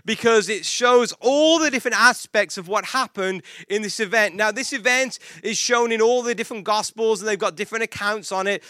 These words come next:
We just read Mark's view of the Last Supper here. But, but you, you see in this picture where, where, um, that, that they're asking Jesus, uh, "Am I the one who betrayed you? Am I the one who's gonna be-, betray you?" But Jesus said, "One of you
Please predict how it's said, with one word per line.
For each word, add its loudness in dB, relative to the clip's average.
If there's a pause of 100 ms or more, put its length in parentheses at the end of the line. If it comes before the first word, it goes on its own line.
(160)
We -6
just -8
read 2
Mark's 2
view -2
of -2
the -8
Last 0
Supper -4 (360)
here. 2 (220)
But, 2
but 0
you, -2
you -2
see 0
in -2
this -4
picture 2
where, 2 (300)
where, 4
um, 2 (240)
that, -2
that 2
they're 0
asking 0
Jesus, 0 (160)
uh, -2
"Am -2
I 10
the 0
one 4
who -6
betrayed -4
you? -10 (100)
Am -6
I 4
the -2
one 2
who's -6
gonna -2
be-, -10
betray -6
you?" -8
But -12
Jesus -10
said, -6
"One -4
of -8
you -10